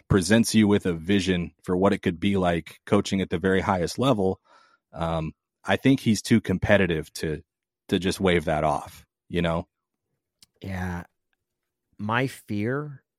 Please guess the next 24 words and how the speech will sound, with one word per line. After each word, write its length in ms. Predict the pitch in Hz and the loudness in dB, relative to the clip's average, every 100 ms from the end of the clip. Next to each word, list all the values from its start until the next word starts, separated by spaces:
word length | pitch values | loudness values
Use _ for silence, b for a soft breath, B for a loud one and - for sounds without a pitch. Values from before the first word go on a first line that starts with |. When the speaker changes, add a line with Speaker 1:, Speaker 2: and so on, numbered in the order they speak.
| _ _ _ _ _ _ | _ _ _ _ _ _
Speaker 2:
and 140 | 92 95 | -8 -8
I'm, 140 | 104 _ _ | -8 _ _
I'm 180 | - 165 | -8 -4
not 180 | 143 82 _ _ - | -4 -6 _ _ -16
quite 320 | - 95 - | -10 -10 -10
sure 380 | - - 90 92 | -12 -8 -8 -8
when 300 | 80 92 90 | -8 -8 -10
to 160 | - | -12
say 560 | 85 - 80 82 104 117 _ _ | -12 -12 -12 -10 -10 -10 _ _
<laughs> 320 | _ _ - | _ _ -4
that, 180 | 180 139 _ _ - | 0 -2 _ _ -8
that 160 | 104 - - | -8 -10 -8
when 220 | 98 98 | -6 -4
did 140 | 95 | -4
I 120 | 92 | -6
have 420 | 85 - 92 87 92 | -8 -8 -10 -10 -10
this, 480 | 87 87 - - - | -10 -8 -10 -10 -12
this 200 | 101 - | -10 -6
sort 240 | 110 90 | -6 -4
of, 140 | 87 - | -6 -6
when 180 | 98 | -6
did 160 | 90 90 | -4 -6
it 100 | 90 | -8
become? 280 | 95 90 | -8 -10